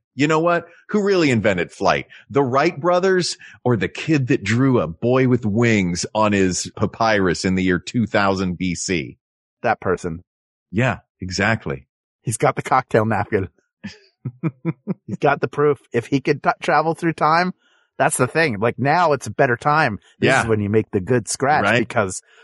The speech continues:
Speaker 2: we're at a time when the inventions are happening quicker. So I don't know, I can come up with an idea and then somebody else will do it in, like, three weeks. And then bedtime for Bonzo. You know what that means.
Speaker 1: <laughs> You know what? Get in the time machine. You, Egyptian boy, come with me.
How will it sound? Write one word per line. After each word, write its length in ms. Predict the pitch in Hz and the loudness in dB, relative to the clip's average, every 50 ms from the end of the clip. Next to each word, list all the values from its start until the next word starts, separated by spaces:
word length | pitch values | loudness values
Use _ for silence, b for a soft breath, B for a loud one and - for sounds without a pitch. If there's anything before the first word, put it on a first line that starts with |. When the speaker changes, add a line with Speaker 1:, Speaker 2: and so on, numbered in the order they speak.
| b b | b b
Speaker 2:
we're 180 | - 123 151 160 | -2 0 2 2
at 40 | 147 | 2
a 60 | 139 | 0
time 260 | - - 151 143 139 127 | 0 2 2 2 2 2
when 120 | 131 127 | 0 2
the 100 | 123 123 | 2 2
inventions 380 | 117 113 127 135 131 - 117 117 | 2 2 2 0 0 -2 -2 0
are 80 | 117 | 2
happening 340 | 127 131 - - 104 90 87 | 2 2 0 0 -2 -6 -4
quicker. 340 | - - 156 151 - 92 90 | -2 -2 -2 0 0 -2 0
So 120 | - 123 | 0 0
I 40 | 117 | 2
don't 100 | 147 165 | 2 2
know, 120 | 160 156 - | 2 0 0
I 100 | - 147 | 0 0
can 80 | 151 147 | 0 0
come 140 | 160 165 156 | 0 -2 0
up 60 | 143 | 0
with 80 | 135 | 0
an 80 | 135 127 | 2 2
idea 460 | 113 107 107 143 160 160 135 113 - - _ _ _ | 2 2 2 2 2 2 2 2 0 -2 _ _ _
and 100 | - 104 | -6 -4
then 80 | 113 110 | -4 -2
somebody 300 | - 147 139 135 120 113 | 0 0 2 2 2 2
else 220 | 123 135 135 - - | 2 2 0 0 0
will 80 | 117 | 0
do 160 | 110 123 120 | 2 2 2
it 60 | 117 98 | 2 2
in, 60 | 87 | 0
like, 220 | 98 98 - - | -4 -8 -8 -6
three 200 | - - 127 117 | -2 0 2 2
weeks. 420 | 107 113 127 127 107 - - - - _ _ _ _ _ - | 2 2 0 -2 -2 -6 -10 -16 -16 _ _ _ _ _ -4
And 160 | 104 101 104 | -2 0 0
then 320 | 120 135 151 156 175 190 - _ _ _ _ _ _ _ _ _ _ _ _ _ _ _ _ _ _ _ - | 2 2 2 2 0 -4 -8 _ _ _ _ _ _ _ _ _ _ _ _ _ _ _ _ _ _ _ 0
bedtime 340 | 113 107 110 - 131 127 127 | 0 0 0 0 0 0 0
for 120 | 117 147 139 | 0 -2 0
Bonzo. 640 | - 165 170 185 185 170 160 165 151 151 147 147 139 - B B B B B _ _ _ _ _ - 190 175 - | 0 0 0 0 0 0 0 0 2 2 2 0 -2 -4 B B B B B _ _ _ _ _ -10 -10 -8 -4
You 140 | - 123 127 | -2 0 2
know 100 | 139 147 | 2 2
what 120 | 135 127 - | 0 0 0
that 180 | 139 135 143 131 | 0 0 0 0
means. 260 | 127 117 110 107 104 | 0 0 0 0 0
Speaker 1:
<laughs> 0 | |
You 80 | 113 | 0
know 80 | 175 170 | 0 2
what? 200 | 170 180 175 175 B B - 123 | 2 0 0 -2 B B -4 -2
Get 160 | 196 208 - | -2 0 0
in 60 | 170 | 0
the 80 | 165 135 | 0 0
time 280 | - 151 151 143 135 | 0 0 0 2 2
machine. 360 | 127 113 - - 98 78 71 - _ - | 0 0 0 0 -2 -2 -4 -8 _ -4
You, 300 | 165 240 247 180 123 - - - - | -2 0 2 2 0 -2 -4 -4 -2
Egyptian 500 | 180 160 131 208 240 190 160 - 190 165 | -2 0 0 0 0 0 0 0 0 0
boy, 360 | 127 156 143 127 101 82 B B B B - | 2 2 2 2 2 0 B B B B -4
come 180 | - 226 240 | -2 0 2
with 140 | 233 220 - | 2 2 0
me. 100 | 190 220 | 0 0